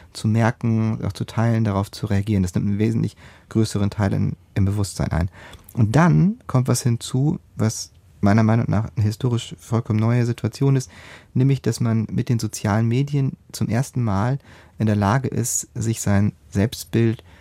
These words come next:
komplett zu, zusammenzustellen. Das, was man über die Welt erfährt, hat man heute in der Hand. Man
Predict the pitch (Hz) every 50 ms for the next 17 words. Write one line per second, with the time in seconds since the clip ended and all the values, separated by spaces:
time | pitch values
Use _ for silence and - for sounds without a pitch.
0 | - - _ - - - - - 104 - - - 113 107 - - - - - 107
1 | 104 104 98 95 101 - _ _ _ - 110 107 107 101 101 95 - 95 87 -
2 | 80 82 92 104 117 131 - 131 - 123 - 113 110 95 104 101 101 101 101 -
3 | 85 87 - - 127 117 123 - - - - - - - - - - - 92 98
4 | 98 101 104 104 - - 101 101 92 92 90 87 82 - 87 90 90 85